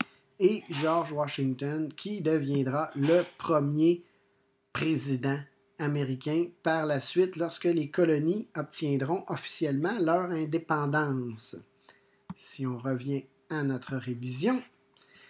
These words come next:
euh, justement, la déclaration d'indépendance, le quatre juillet mille sept cent soixante-seize, on se rappelle, hein, que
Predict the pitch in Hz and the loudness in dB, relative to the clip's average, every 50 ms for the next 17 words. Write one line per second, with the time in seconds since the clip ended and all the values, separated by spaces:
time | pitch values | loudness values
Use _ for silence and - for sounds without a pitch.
0 | _ _ - 143 139 143 143 131 127 165 165 - 190 175 208 214 196 160 151 156 | _ _ -2 0 0 2 2 2 0 2 4 6 6 8 8 6 6 6 8 8
1 | 175 190 196 196 180 143 143 139 160 160 151 165 156 151 151 147 143 135 - - | 8 8 8 6 4 2 0 2 2 4 6 6 6 6 6 4 2 2 0 0
2 | 165 165 165 160 151 147 143 143 135 - 139 135 135 131 127 139 156 190 240 277 | 2 2 2 2 2 2 2 0 0 0 0 2 2 2 2 2 2 2 2 0
3 | 247 - - - - 170 139 143 156 180 175 - - - - - 202 190 175 - | -2 -6 -8 -8 -4 -2 0 2 2 2 0 0 -4 -4 0 0 0 0 -2 -6
4 | - - - 151 131 131 135 143 151 147 139 143 156 170 170 - - 170 139 139 | -12 -8 -4 -4 -2 -2 -2 -4 -4 -2 -2 0 0 0 -2 -4 -4 -2 -2 0
5 | 143 147 165 175 180 170 156 - - 156 139 - - 156 151 147 - 156 143 - | 2 4 4 4 4 4 2 -2 -4 -4 -4 -4 -4 -6 -6 -6 -6 -6 -6 -4
6 | - 147 131 123 - - 135 139 175 202 190 160 143 135 - - 127 120 - 156 | -4 -4 -4 -4 -4 -4 -4 -2 -2 -2 -4 -4 -6 -6 -6 -6 -6 -6 -4 -4
7 | 175 190 165 170 175 165 - | -4 -2 -2 -4 -4 -4 -6